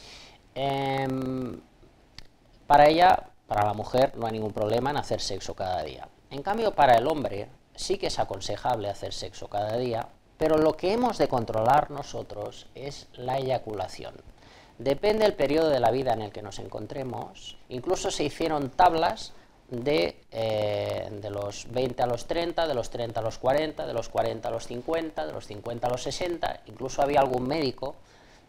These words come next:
de la época, eh, que me, a la que me refiero, estamos hablando de antes de Cristo, que aconsejaba que a partir de los sesenta era mejor no eyacular, o si había una energía sexual muy grande, eyacular una vez al mes, a partir de los sesenta.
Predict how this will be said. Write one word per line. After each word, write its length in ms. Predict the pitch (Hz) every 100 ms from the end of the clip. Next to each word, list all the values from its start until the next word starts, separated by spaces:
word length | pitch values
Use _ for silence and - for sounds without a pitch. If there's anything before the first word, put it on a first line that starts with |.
| -
de 240 | 98 101
la 160 | 101 113
época, 840 | - 110 110 110 110 104 104 101 - - _ _ - -
eh, 280 | 107 107 95
que 100 | 113
me, 140 | 104
a 160 | - 110
la 100 | 107
que 80 | 104
me 80 | 107
refiero, 540 | 107 - 139 117 - -
estamos 320 | - 95 104
hablando 340 | 113 110 110 123
de 140 | 107
antes 320 | 117 120 104
de 120 | 113 113
Cristo, 420 | 120 117 - 110
que 100 | 123
aconsejaba 640 | 117 120 - - 143 127
que 100 | 139
a 60 | 127
partir 340 | 139 - 180
de 60 | 180
los 160 | 175
sesenta 420 | 180 160 160 143
era 140 | 147 131
mejor 420 | 117 - 113 110
no 160 | 104 104
eyacular, 540 | 101 95 73 - 71 - - _
o 160 | - 120
si 280 | - 117 - -
había 320 | 110 131 117
una 100 | 117
energía 380 | 113 110 117 110
sexual 420 | 107 - 110 104
muy 180 | 110 113
grande, 480 | 135 165 180 247 -
eyacular 500 | 113 110 104 104 107
una 160 | 107
vez 180 | 95 92
al 140 | - -
mes, 280 | - - -
a 80 | 113
partir 280 | 104 113
de 80 | 113
los 120 | 107
sesenta. 460 | - - - - -